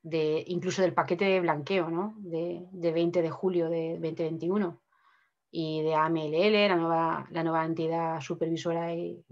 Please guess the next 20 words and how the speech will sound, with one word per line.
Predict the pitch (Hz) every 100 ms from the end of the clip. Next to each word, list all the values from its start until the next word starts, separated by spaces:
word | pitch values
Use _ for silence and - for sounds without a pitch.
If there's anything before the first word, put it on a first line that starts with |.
| -
en | -
fin, | 214 214 - - _ _
un | 202
montón | 214 220 220 208
de |
cosas, | 202 208 208
de | 185
piezas | 175 214 196
nuevas | 190 208 202
en | 180
el | 165
puzzle, | 208 190 180 220 _ _ _ _ _ _ _ _ _ _ _ _ _ _ _ _ _ _ _ _ _ _ _ _ _ _ _ _ _
y | 220 202
el | 180 190
euro | 202 214 226 -
ahí | 202 165
está. | 135 220 170 151 - 262
Eh, | 247 - 175 170 165 165 170 277 392 - _ _ _ _ _ _ _ _ _ _ - - _ _ -
nos | 220 202 196 196
in-, | 190 190 190 160